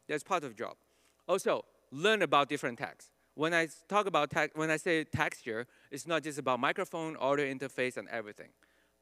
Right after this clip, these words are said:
But keyboard, different O S, Windows versus Mac, this is very important. Remember this com-, uh, commercial? Anyone,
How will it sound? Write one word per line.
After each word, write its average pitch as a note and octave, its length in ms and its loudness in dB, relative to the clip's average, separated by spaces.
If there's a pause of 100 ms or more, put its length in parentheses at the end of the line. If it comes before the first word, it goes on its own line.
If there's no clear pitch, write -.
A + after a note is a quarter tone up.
(140)
But B2 260 2 (920)
keyboard, C3 540 -2 (520)
different D3+ 440 -2
O C#3 160 2
S, G#2 260 -4
Windows C3+ 540 0
versus B2+ 380 -4
Mac, D3+ 360 -2 (240)
this A#3 160 -4
is G3+ 80 -8
very F#3+ 180 -2
important. F3+ 480 -4 (380)
Remember E3+ 240 0
this F3+ 220 0 (120)
com-, D#3 320 -6
uh, C3 140 -2
commercial? D3+ 480 -6 (720)
Anyone, D#3+ 460 2